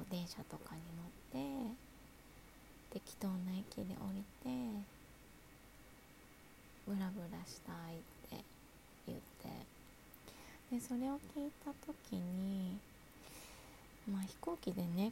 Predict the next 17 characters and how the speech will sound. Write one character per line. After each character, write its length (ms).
国 320
を 60
移 120
動 160
す 140
る 240
こ 160
と 60
は 220
あ 20
っ 40
て 80
も、 380
な 60
ん 40
か、 120
い 80